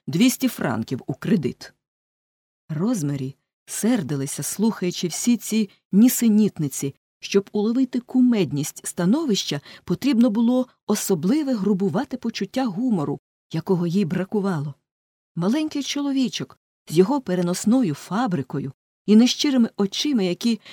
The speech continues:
час від часу закочувалися від страху так, що видніли тільки білки.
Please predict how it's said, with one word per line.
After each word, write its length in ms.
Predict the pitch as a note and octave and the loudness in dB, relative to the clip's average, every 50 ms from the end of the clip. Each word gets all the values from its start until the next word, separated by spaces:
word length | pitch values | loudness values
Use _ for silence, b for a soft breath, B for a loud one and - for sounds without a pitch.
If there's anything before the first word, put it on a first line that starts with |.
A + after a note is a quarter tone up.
| B B | B B
час 320 | - - A#3 A#3 - - | -4 -2 -2 -2 0 -2
від 180 | F3+ G3 - - | -2 -2 -2 -2
часу 420 | - A3 A#3+ A3+ - - F#3+ G3 b b - | -2 -2 -2 -2 -2 -2 -4 -4 b b -10
закочувалися 840 | A#3+ - G3 G3 - B3 B3+ A#3+ - - F#3 G3 F#3+ F#3+ - - F3 | -4 -2 -2 -2 0 0 -2 0 -2 -2 0 0 0 0 0 0 0
від 140 | E3 G3 - | 0 0 -2
страху 420 | - - G#3+ G#3 G#3+ - - F3 | -4 -2 0 0 0 0 -4 -8
так, 440 | - - B3+ E4+ F4 - - - _ _ _ _ _ _ _ | -6 -4 -4 -4 -4 -8 -16 -20 _ _ _ _ _ _ _
що 380 | - - - - G3 G3+ G#3 | -12 -8 -2 2 4 4 6
видніли 500 | F#3 D#3+ G#3 F#3 E3+ A3 B3+ C#4 B3+ B3+ | 6 6 4 4 6 4 4 4 4 0
тільки 360 | A#3+ - B3 A#3+ G#3 - A#3 G3 | 0 2 2 2 2 2 0 0
білки. 600 | D3 G#3+ A3+ A3+ G#3 - - - D#3+ C3 C#3 | 2 2 2 2 0 -2 -4 -6 -6 -6 -6